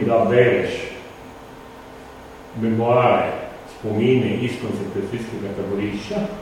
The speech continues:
ne, ki je dejanska zgodba. Ne. Pa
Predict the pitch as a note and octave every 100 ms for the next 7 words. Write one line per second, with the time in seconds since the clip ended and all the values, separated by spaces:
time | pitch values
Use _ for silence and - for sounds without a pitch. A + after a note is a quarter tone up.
0 | - - - - - - C3 E3+ E3+ -
1 | - - - - - - - E3 C#3+ C3
2 | C3+ D#3 - - - C3 G3 - - -
3 | - - - - - F3+ E3 - - -
4 | G2 A2+ - - - - - G2+